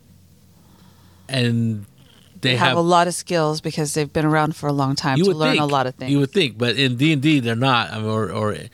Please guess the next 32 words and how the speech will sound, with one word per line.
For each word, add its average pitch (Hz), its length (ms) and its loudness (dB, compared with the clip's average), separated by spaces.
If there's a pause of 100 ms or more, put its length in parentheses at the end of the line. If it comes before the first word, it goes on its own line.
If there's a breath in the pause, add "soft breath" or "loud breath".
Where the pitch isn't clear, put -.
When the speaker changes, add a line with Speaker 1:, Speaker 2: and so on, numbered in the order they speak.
(220 loud breath)
Speaker 1:
most 156 260 0
fantasy 156 360 0
games, 110 440 -2 (300 loud breath)
they're 123 160 2
not 131 260 0
like, 110 300 -4 (1040 soft breath)
you 151 160 0
would 156 120 2
think 214 180 0
that 127 140 0
they 123 60 0
would 120 160 -2
have, 120 240 0
like, 113 260 -6
these, 170 280 -4
a 156 80 0
mass 220 400 2
amount 120 260 -2
of 113 60 -6
skills 101 440 -8
or 101 180 -6
a 101 40 -4
mass 120 280 -2
amount 107 200 -4
of 98 80 -8
this 104 260 -8 (260 loud breath)
or 117 120 -2
whatever, 120 440 0 (340 loud breath)
uh, 107 440 -2
ability 123 440 0
to 117 60 0
fight. 110 360 -2